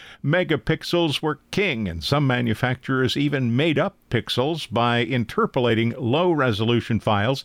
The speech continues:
to create more apparent pixels that really didn't exist. Fortunately, that doesn't happen anymore.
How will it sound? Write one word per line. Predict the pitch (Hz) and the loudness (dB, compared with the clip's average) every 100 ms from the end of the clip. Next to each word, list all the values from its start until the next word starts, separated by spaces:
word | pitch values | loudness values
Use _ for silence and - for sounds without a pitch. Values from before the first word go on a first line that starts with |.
| - - | -14 -8
to | |
create | 190 165 151 143 139 | -4 -2 0 0 2
more | 117 117 - | 2 2 -2
apparent | 113 - 214 175 117 - | -8 -2 0 2 0 -2
pixels | 123 - 139 160 | -4 0 -2 0
that | 123 - - - | -4 -6 -12 -10
really | 127 107 - | -10 -10 -4
didn't | 127 113 | -2 0
exist. | 98 80 135 87 - _ _ _ _ _ _ - | 0 0 0 0 -4 _ _ _ _ _ _ -4
Fortunately, | 147 - 101 101 98 | -2 0 0 2 0
that | 113 101 | 0 0
doesn't | 104 98 | 0 0
happen | - 110 - 92 | 0 -2 -2 -4
anymore. | 85 87 78 98 | -6 -10 -10 -12